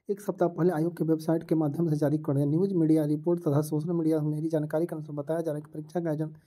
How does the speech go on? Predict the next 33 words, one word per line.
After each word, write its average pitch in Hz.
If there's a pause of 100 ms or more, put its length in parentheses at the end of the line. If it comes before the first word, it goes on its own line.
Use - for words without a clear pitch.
(460)
फरवरी 175
दो 165
हज़ार 160
चौबीस 170
के 170
दूसरे 160
सप्ताह 160
में 151
होगी। 131 (680)
एडमिट 196
कार्ड 185
आप 165 (140)
हम 165
जनवरी 175
फरवरी 180 (640)
के 190
पहले 180
सप्ताह 180
में 170
डाउनलोड 170
कर 165
पाएंगे। 175
बिहार 165
पुलिस 165
न्यू 175
एडमिट 160
कार्ड 165
दो 156
हज़ार 156
चौबीस 160
का 160
बिहार 156
पुलिस 165